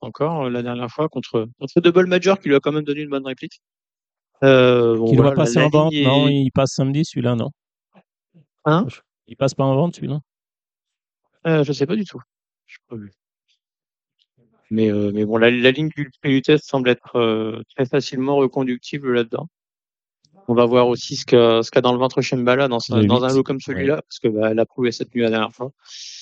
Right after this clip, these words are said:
Speaker 1: Euh, ouais, j'ai, Francis Graffer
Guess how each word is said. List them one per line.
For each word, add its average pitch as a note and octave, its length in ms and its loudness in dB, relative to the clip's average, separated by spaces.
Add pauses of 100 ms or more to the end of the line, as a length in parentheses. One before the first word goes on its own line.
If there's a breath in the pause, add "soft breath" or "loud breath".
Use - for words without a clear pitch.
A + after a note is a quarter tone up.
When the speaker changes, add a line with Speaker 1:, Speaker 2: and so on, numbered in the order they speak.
(360 loud breath)
Speaker 1:
Euh, G#2 360 2
ouais, G#2 360 -2
j'ai, B2+ 540 2
Francis D#3+ 320 -6
Graffer E3+ 260 0